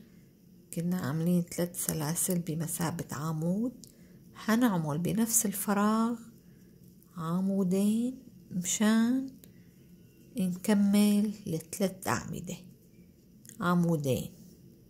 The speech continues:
منروح على ثالث سلسلة بهيدا العمود ومنسكر بمنزلقة. هيك صاروا معنا، مثل ما شايفين، ثلاث أعمدة،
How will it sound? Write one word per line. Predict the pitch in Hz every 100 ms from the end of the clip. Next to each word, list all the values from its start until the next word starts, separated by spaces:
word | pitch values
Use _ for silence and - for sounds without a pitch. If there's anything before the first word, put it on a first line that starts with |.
| - - - - - -
منروح | 208 220 202 175 160
على | 151 156 170 -
ثالث | 202 196 160 - - -
سلسلة | 202 196 - 208 214 247 277 - - - - - - -
بهيدا | 170 170 185 185
العمود | 180 170 170 170 185 214 247 247 - - - - - - - - 180
ومنسكر | 170 170 - 208 202 - 196 196 202 202 -
بمنزلقة. | 170 160 143 165 - 175 180 - 202
هيك | 185 214 214
صاروا | - 180 170 - -
معنا، | 170 180 180 175 180 180 - - - - - - - 175
مثل | 175 151
ما | -
شايفين، | - 160 170 - 208 208 220 214 - - - -
ثلاث | 160 170 175 -
أعمدة، | - - - 73 -